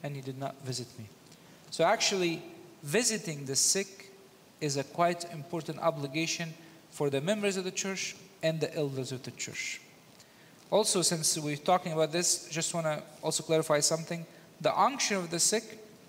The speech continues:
is a sacrament that is consistent of seven different prayers.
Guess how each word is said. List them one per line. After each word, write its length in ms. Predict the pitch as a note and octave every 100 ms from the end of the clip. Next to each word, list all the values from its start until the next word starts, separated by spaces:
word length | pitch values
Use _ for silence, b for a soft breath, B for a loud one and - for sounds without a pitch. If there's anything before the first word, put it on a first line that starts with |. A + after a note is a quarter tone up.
| -
is 160 | D#3
a 80 | D3+
sacrament 680 | D3 F3+ G3 - G3+ A3 G#3
that 120 | E3
is 320 | D3 C#3 - -
consistent 560 | D#3 D3 F#3 F3+ E3 -
of 120 | C#3
seven 420 | - G3+ F#3+ E3
different 420 | E3 E3+ E3 D3+
prayers. 500 | - E3+ F3+ F3+ -